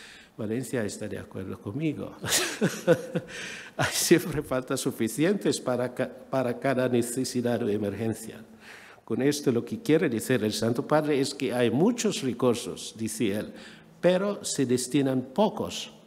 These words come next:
a la educación. Algunas veces el Papa llama a todos la atención afirmando que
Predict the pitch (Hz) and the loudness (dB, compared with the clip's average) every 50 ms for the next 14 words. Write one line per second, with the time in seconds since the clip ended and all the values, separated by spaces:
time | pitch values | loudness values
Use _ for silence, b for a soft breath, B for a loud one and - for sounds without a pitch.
0 | - - - 120 113 113 104 107 101 104 95 - 95 - - - 87 78 - - | -14 -6 -2 0 2 2 2 2 2 0 -2 -2 -6 -8 -6 -8 -8 -10 -10 -18
1 | - - - - - _ _ _ _ - _ - B B B B B B B B | -20 -20 -20 -20 -20 _ _ _ _ -20 _ -20 B B B B B B B B
2 | 117 123 123 135 151 151 139 127 127 147 175 175 - 185 180 170 - - 123 123 | 0 2 4 6 6 6 6 6 4 2 2 2 0 0 0 0 0 0 0 -2
3 | 120 - 131 135 139 - 127 120 120 123 123 135 135 135 123 117 110 113 - 147 | 0 0 0 0 0 2 2 2 4 4 4 4 4 2 2 0 -2 0 0 2
4 | 143 135 123 117 - 110 107 113 110 113 110 104 - - 143 147 160 160 - 127 | 2 2 0 0 -2 -2 -4 -2 -2 -2 -4 -2 -2 0 0 0 0 0 -2 -4
5 | 120 - - 127 113 117 123 131 143 156 139 - 135 131 | -4 -2 -2 -2 0 2 2 2 2 2 0 -2 -4 -4